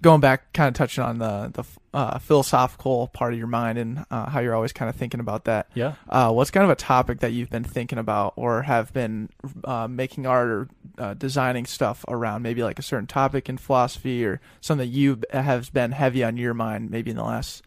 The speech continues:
Speaker 1: six months since you've been on?
Speaker 2: Yeah, so, I mean, it kind of varies all the time, but, like,
Speaker 1: Yeah.
Speaker 2: this week I released two pieces of art.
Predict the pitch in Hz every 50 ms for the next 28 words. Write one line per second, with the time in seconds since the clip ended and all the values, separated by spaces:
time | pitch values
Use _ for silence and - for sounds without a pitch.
0 | _ _ _ - - - 135 - - 135 123 117 - - - 120 - 127 127 156
1 | - 117 123 120 117 117 - _ _ - - - - - - _ _ _ _ _
2 | _ _ _ _ _ 135 131 120 113 107 - - - 127 123 123 120 120 120 -
3 | - 120 123 123 120 117 120 120 - 127 127 127 123 110 101 104 104 104 104 104
4 | 107 104 - 104 104 101 101 - - 107 101 101 104 104 104 104 101 101 98 110
5 | 143 - _ 127 120 - - - 110 113 110 110 104 101 - - 107 104 104 104
6 | 107 107 101 101 104 104 107 107 104 101 - - - - - 139 131 127 110 -
7 | 123 113 101 - 113 113 107 92 - 104 107 107 107 107 104 - -